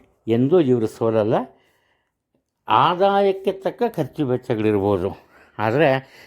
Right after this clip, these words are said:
ಇವರ ಖರ್ಚು ವೆಚ್ಚಗಳಿಗಿಂತ ಹೆಚ್ಚು ಕಮ್ಮಿ, ಕಡಿಮೆ ಆದಾಯ ಯಾವತ್ತೂ ಬರಲ್ಲ. ಬುದ್ಧಿವಂತಿಕೆಯ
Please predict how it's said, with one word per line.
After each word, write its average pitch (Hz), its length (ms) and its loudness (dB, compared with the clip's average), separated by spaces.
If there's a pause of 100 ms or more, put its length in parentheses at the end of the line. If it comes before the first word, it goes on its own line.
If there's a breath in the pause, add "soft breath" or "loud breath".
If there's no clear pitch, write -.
(120)
ಇವರ 127 400 2 (300)
ಖರ್ಚು 135 380 -4
ವೆಚ್ಚಗಳಿಗಿಂತ 131 760 -2 (100)
ಹೆಚ್ಚು 127 400 -2 (120)
ಕಮ್ಮಿ, 147 300 2
ಕಡಿಮೆ 131 420 0
ಆದಾಯ 104 400 -4 (120)
ಯಾವತ್ತೂ 98 420 -6
ಬರಲ್ಲ. 85 360 -4 (880 loud breath)
ಬುದ್ಧಿವಂತಿಕೆಯ 120 880 2